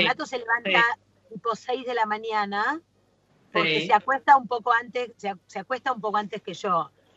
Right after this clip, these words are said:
Speaker 2: Ujú.
Speaker 1: Y, pero a mí, yo amo quedarme hasta las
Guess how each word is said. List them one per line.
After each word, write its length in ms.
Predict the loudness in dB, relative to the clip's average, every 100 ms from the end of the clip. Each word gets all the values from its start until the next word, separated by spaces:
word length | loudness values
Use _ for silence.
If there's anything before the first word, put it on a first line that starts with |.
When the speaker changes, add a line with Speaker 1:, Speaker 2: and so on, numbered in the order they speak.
| _ _ -12
Speaker 2:
Ujú. 480 | -6 -2 -2 -4 -8
Speaker 1:
Y, 220 | -16 -16 _
pero 160 | 4 6
a 60 | 6
mí, 140 | 2
yo 280 | 4 8 8 _
amo 340 | 6 6 4 -2
quedarme 640 | -2 -2 -4 -4 -10 -10 -10
hasta 260 | -12 -8
las 160 | -8